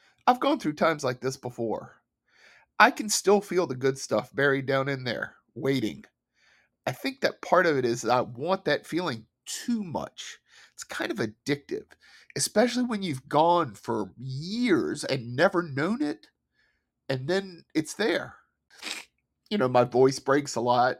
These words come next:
and it sounds like I'm doing really bad, but this is,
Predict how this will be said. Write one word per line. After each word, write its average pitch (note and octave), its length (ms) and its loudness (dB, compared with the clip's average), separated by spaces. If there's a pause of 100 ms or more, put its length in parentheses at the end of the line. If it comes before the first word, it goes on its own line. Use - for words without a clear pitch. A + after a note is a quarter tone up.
and A2+ 280 -8 (1600)
it - 80 -10
sounds D3+ 320 4
like C3+ 140 2
I'm C3+ 100 0
doing C#3+ 220 2
really C#3+ 260 0
bad, C3+ 560 4
but - 140 -6
this C4 200 -8
is, C#4+ 160 -10